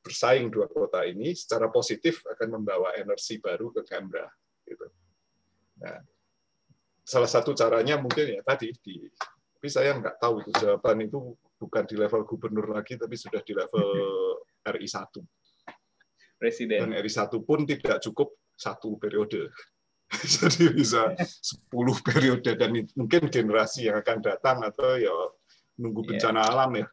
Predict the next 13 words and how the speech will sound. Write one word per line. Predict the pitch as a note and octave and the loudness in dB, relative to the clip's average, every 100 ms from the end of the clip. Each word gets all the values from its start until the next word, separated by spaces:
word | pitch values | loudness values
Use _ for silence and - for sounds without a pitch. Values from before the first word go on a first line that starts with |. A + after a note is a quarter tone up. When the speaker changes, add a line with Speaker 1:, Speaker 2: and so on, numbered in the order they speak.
| _ _ - | _ _ -4
Speaker 1:
<laughs> | - C3 - F5+ - E4 - _ _ - - - - _ _ _ _ - | 0 0 0 -4 -4 -4 -10 _ _ -20 -20 -20 -20 _ _ _ _ -2
Speaker 2:
Tapi | B2+ G3+ | 0 2
jadinya | D#3+ C#3 D#3 G#3+ | 2 2 0 0
dengan | D#3+ D3+ | 0 0
memindahkan | C#3+ C#3 C#3 C3+ B2+ C3+ | 0 -2 0 0 0 -2
ibu | C3 C3 | -2 -4
kota | B2+ C3 C3 | 0 2 2
itu | B2+ G3 | 0 -2
bukan | F3 C3 - B2+ B2 B2 | -6 -8 0 2 4 0
seperti | - A2+ A2+ - B2 | -8 -8 -6 -2 -2
ini, | C3 | -2
Pak, | A#2+ G2 | -2 0
ya, | E2+ | 0